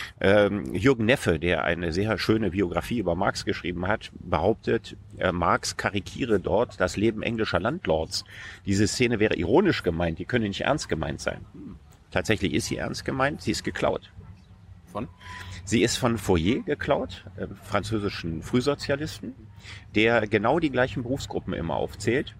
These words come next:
Speaker 1: wenn er von seiner zukünftigen Gesellschaft spricht. Und Fourier ist der, äh, Architekt quasi, der geistige Architekt der Vorstellung,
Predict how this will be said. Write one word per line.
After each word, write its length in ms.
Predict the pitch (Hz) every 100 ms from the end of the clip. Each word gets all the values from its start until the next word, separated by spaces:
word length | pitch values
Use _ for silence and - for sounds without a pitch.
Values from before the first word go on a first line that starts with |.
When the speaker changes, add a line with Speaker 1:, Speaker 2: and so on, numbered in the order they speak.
| - - - -
Speaker 1:
wenn 180 | 101 113
er 100 | 107
von 160 | 110 107
seiner 260 | 113 110
zukünftigen 500 | - 113 107 - 85
Gesellschaft 580 | 78 82 107 - 156 -
spricht. 400 | - - - - - - -
Und 220 | 95 -
Fourier 460 | - 95 98 143
ist 260 | - - -
der, 1080 | 101 101 101 98 98 - - 50 80 82 85
äh, 0 |
Architekt 640 | - - 78 - - - -
quasi, 300 | - 143 120
der 80 |
geistige 540 | 73 76 107 - 110 -
Architekt 440 | 95 - 127 143
der 80 | 82
Vorstellung, 640 | - 131 - 139 147 156